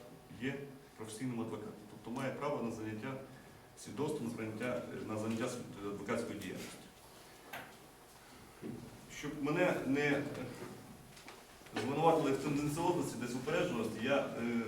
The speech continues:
тут, ну, як кажуть, місце сидіння прийде точку зрення. Да, сьогодні там я прокурор, завтра я адвокат. Е, я говорю тут абсолютно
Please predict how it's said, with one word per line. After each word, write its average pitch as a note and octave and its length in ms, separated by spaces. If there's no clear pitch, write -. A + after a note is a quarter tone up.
тут, C#3 120
ну, B2 440
як - 140
кажуть, B2 220
місце C#3 200
сидіння C#3 300
прийде B2+ 260
точку C3+ 260
зрення. B2+ 300
Да, A#2+ 100
сьогодні C3 360
там B2+ 200
я B2 80
прокурор, C3+ 420
завтра B2 280
я A#2+ 100
адвокат. D3+ 480
Е, G#2 60
я G#2+ 200
говорю C3 300
тут C3 180
абсолютно B2 640